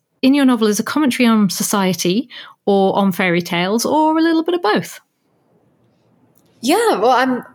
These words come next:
Speaker 2: thank you for picking up on that. I think absolutely. It, it was, I was always very, very interested in how the people in fairy tales were either the poorest of the poor or they were the richest of the rich. And there's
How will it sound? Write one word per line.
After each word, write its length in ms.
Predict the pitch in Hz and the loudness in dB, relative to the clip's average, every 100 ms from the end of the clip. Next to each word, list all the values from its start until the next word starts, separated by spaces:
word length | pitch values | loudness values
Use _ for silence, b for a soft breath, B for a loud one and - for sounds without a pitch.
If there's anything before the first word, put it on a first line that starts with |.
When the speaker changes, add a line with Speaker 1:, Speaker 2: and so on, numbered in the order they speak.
| _ _ - | _ _ -4
Speaker 2:
thank 200 | 190 185 | -2 -2
you 60 | |
for 80 | 180 | -6
picking 460 | 160 - 175 202 170 | -8 -6 -4 -2 -2
up 180 | 175 - | -2 0
on 200 | 151 139 | -2 -2
that. 280 | 143 175 | -2 -2
I 120 | 160 165 | -2 -4
think 480 | - 196 190 - B B B B | -2 -2 -2 -10 B B B B
absolutely. 560 | 214 247 208 226 185 | -4 -4 -2 -2 -2
It, 300 | - - 220 220 | -4 0 0 2
it 120 | 220 | 2
was, 300 | 240 233 - b b b b b b - | 0 0 -4 b b b b b b -2
I 100 | 285 | 0
was 160 | 294 | 0
always 480 | 269 269 277 254 190 | 2 2 2 0 -2
very, 340 | 175 208 220 | -2 0 0
very 240 | 220 208 196 | 0 0 0
interested 540 | 185 185 196 - 180 | -2 -4 -2 -2 -4
in 80 | 170 | -6
how 720 | 165 180 170 170 170 156 - _ | -6 -4 -2 -2 -2 -4 -8 _
the 140 | 185 | -12
people 340 | 180 247 247 240 | -8 -6 -2 0
in 120 | 214 | -2
fairy 320 | 196 180 185 | -2 0 0
tales 380 | 185 190 180 170 | 0 -2 0 -2
were 220 | 170 180 | -4 -4
either 280 | 180 180 180 | -2 -2 0
the 100 | 175 | -2
poorest 540 | 170 - 294 277 - 233 | -6 -2 0 2 0 -2
of 120 | 190 | -4
the 80 | 185 | -8
poor 520 | - 175 170 170 - | -4 -4 -2 -2 -2
or 200 | 175 170 | -2 -2
they 160 | 170 170 | -2 -4
were 140 | 170 | -4
the 140 | 170 | -8
richest 680 | 175 175 202 247 233 208 - | -10 -6 -2 0 0 0 -2
of 160 | 170 160 | -4 -4
the 100 | 160 | -6
rich. 760 | 156 110 - - - - - - | -4 -4 -4 -8 -10 -20 -18 -2
And 80 | |
there's 200 | 226 262 | 0 0